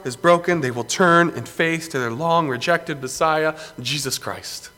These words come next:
the one whom they crucified. This is what it will take.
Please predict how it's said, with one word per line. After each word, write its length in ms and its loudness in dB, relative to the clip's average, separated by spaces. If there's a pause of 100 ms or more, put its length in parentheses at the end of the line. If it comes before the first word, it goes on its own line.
(760)
the 80 -6
one 540 4 (800)
whom 160 -2
they 140 0
crucified. 680 -8 (4000)
This 340 2
is 140 -2
what 200 0
it 80 -2
will 100 -4
take. 420 -14